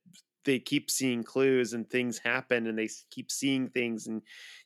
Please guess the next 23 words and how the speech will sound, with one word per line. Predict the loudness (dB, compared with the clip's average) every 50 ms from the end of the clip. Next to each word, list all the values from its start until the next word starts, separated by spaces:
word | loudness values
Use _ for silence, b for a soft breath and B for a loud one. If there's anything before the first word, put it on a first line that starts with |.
| B
you | -4 -2 -2 -2 -4 0 2
barely | 4 4 6 4 4 2 2 2 2 0
see | 0 0 0 0 0 0 2
Namor | 4 4 4 4 4 2 2 2 2 2 2
in | 0 0 0
the | -2 -4
comic. | -4 -2 0 0 0 0 -2 -8 -8
It's | -10 -6
just, | -6 -6 -4 -4
he's | -4 -4 -4 -6
just | -10 -6 -6 -6 -6 -6 -12 -18 _ -6
this, | -2 -2 -2 -2 -4 -4
this | -2 -2 -2 -2
creepy, | -4 -8 0 2 2 2 2 0 -2 -2 0 0 0 -2 -4 -6 B B B B B B B B B _ _ _
shadowy, | -4 -2 0 2 4 6 6 6 6 6 6 4 4 4 4 2 2
slender | 2 0 0 2 2 2 4 4 4 4
man | 6 6 6 6 6 6 4
in | 4 2
the | 2 2
background | 4 4 4 2 2 2 2 4 4 4 2 2
kinda | 2 2 4 4 4 2
thing. | 4 4 6 6 8 6 6 4 2
And, | 2 2 0 -4